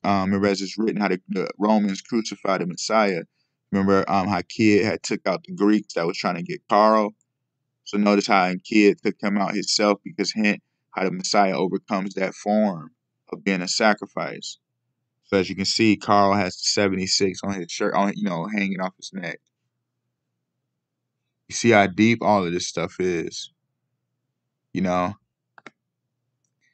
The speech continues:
Hint this right here. I wanna show this. As you can see, hint Billy, you see that sixty-seven views.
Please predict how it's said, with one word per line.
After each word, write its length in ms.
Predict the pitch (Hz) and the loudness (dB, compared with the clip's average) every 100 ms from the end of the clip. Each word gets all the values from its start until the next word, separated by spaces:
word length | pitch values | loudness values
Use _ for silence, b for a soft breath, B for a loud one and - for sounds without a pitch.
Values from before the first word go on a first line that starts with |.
| _ | _
Hint 260 | - 107 - | -4 -2 2
this 280 | 113 110 - | 4 4 4
right 180 | 104 104 | 4 4
here. 400 | 110 90 73 - _ _ _ _ _ _ _ - | 4 2 -2 -12 _ _ _ _ _ _ _ -10
I 60 | |
wanna 140 | 92 92 | -8 -6
show 240 | - 101 | 0 2
this. 420 | 104 95 98 - - _ _ _ _ _ _ _ _ _ _ _ | 4 2 -2 -8 -14 _ _ _ _ _ _ _ _ _ _ _
As 180 | - 95 | -2 -2
you 80 | 98 | 0
can 120 | 98 | -2
see, 480 | 95 117 110 110 - _ | 0 4 6 6 2 _
hint 400 | 104 98 90 85 | -2 -2 -6 0
Billy, 400 | 110 113 117 117 _ - | 2 4 2 -2 _ -8
you 160 | 95 | -6
see 160 | - 95 | -2 0
that 120 | 90 | 0
sixty-seven 760 | - 101 - 95 98 90 92 | 0 -4 -4 -4 -2 -4 -4
views. 500 | 92 95 92 92 - | -2 0 0 -4 -8